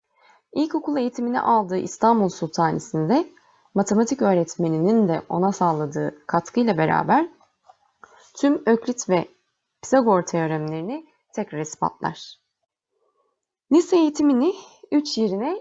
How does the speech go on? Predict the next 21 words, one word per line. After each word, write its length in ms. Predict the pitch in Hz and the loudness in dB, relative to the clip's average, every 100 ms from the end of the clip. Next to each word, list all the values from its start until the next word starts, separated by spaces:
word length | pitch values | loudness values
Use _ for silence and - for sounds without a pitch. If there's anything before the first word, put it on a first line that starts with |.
| - | -10
iki 220 | 226 - 277 | -14 -2 0
yılda 260 | 220 170 | 0 0
tamamlar 540 | 170 175 165 156 156 156 | -2 -2 0 -2 -6 -4
Cahit 400 | 160 156 180 - | -6 -6 -8 -12
Arf. 160 | - _ _ _ _ _ _ _ - | -14 _ _ _ _ _ _ _ -2
Daha 180 | 202 220 | 0 0
sonra 220 | 233 220 | -4 -6
yüksek 340 | 208 - 214 | -6 -10 -8
öğrenimi 360 | 196 185 170 170 | -6 -6 -6 -8
için 220 | 170 269 | -8 -12
Fransa'ya 520 | - 202 170 165 160 | -4 -2 -2 -4 -8
gider. 600 | 156 180 190 - - _ _ _ _ _ _ _ _ _ _ _ _ | -8 -8 -10 -12 -20 _ _ _ _ _ _ _ _ _ _ _ _
Fransa'da 640 | 247 247 262 262 247 - | 2 2 0 -4 -2 -4
eğitimini 440 | 196 214 220 233 233 | -4 -8 -6 -8 -8
tamamladıktan 760 | 226 214 214 214 226 233 240 | -6 -4 -4 -6 -8 -4 -4
sonra 460 | 233 196 165 190 294 - | -4 -2 0 0 0 -4
Galatasaray 580 | 208 208 - 180 185 170 | -6 -4 -8 -4 -2 -2
Lisesi'nde 640 | 160 - 170 170 165 254 | -6 -10 -10 -10 -10 -8
matematik 460 | 302 214 208 185 - | -8 -6 -8 -8 -8
öğretmenliği 560 | 160 156 160 156 156 | -8 -8 -6 -6 -6
yapar. 360 | 151 151 170 - | -10 -10 -12 -14